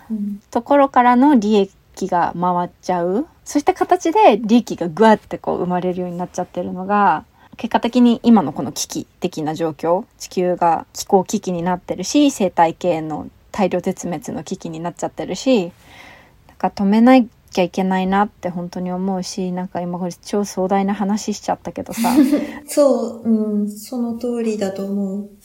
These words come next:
Speaker 1: し、なんか例えばね、ファストファッションとか、まあ、安い、うん、なんかプロダクツとか、確かに安い方が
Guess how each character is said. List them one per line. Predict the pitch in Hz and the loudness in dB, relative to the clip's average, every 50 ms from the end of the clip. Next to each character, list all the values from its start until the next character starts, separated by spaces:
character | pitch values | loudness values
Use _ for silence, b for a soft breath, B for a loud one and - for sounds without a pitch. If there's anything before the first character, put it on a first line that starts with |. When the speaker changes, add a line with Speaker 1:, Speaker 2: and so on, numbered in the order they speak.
| _ - | _ -12
Speaker 1:
し、 | - - 311 302 | -8 -6 -6 -4
な | 311 320 | -4 -6
ん | 320 | -6
か | - 254 247 247 | -4 -6 -6 -6
例 | 262 - 320 | -4 -2 -2
え | 311 285 | -2 -2
ば | 254 233 233 - - | -2 -6 -6 -8 -8
ね、 | 247 247 220 - - - - - | -6 -6 -6 -6 -10 -12 -6 -4
フ | 254 | -2
ァ | |
ス | 226 - | -2 -2
ト | 254 247 | -2 -4
フ | 269 | -2
ァ | 285 | -4
ッ | 285 | -4
シ | - 285 | -4 -4
ョ | 262 | -6
ン | 226 | -4
と | 226 208 | -6 -6
か、 | - 226 226 220 220 | -4 -4 -2 -2 0
ま | 233 226 - - | -2 -2 -4 -6
あ、 | - - | -4 0
安 | 240 226 226 226 233 277 269 | 2 2 2 2 0 -2 -2
い、 | 233 190 175 - - - - - | -2 -2 -4 -6 -10 -14 -10 -4
う | 214 | -2
ん、 | 208 208 208 208 208 | 0 0 0 0 0
な | 226 | -2
ん | 226 | -2
か | 208 | -2
プ | 202 - 254 | 0 2 2
ロ | 240 214 | 2 2
ダ | 202 185 180 | 2 0 -2
ク | - - | -6 -10
ツ | - - - | -12 -12 -12
と | - 180 | -12 -12
か、 | - - 202 220 220 196 B B B B B B - 285 294 | -8 -4 -2 -2 -2 -2 B B B B B B -16 -10 -8
確 | 339 349 - - | -8 -8 -6 -2
か | 302 254 | 0 2
に | 214 190 | 2 2
安 | 190 202 202 - 302 339 | 2 2 0 0 0 0
い | 370 359 269 - - - - _ | 0 0 -2 -6 -12 -18 -20 _
方 | _ - 208 196 | _ 0 0 0
が | 170 185 180 180 165 - - - - | 0 0 -2 -4 -4 -6 -8 -12 -18